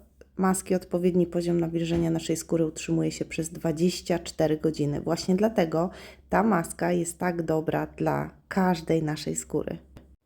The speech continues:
Materiał maski jest wykonany z biocelulozy, czyli czystego roślinnego materiału pochodzącego z wody kokosowej.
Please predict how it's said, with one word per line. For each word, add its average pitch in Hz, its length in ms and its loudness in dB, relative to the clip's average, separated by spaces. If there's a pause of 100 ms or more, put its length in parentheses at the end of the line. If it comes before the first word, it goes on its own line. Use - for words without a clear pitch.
(140)
Materiał 190 380 6
maski 180 380 2
jest 175 180 -2
wykonany 175 460 2
z 165 80 -6
biocelulozy, 160 760 2
czyli 196 220 2
czystego 180 400 2
roślinnego 170 520 0
materiału 170 460 2
pochodzącego 190 640 0
z - 80 -4
wody 190 240 0
kokosowej. 180 680 0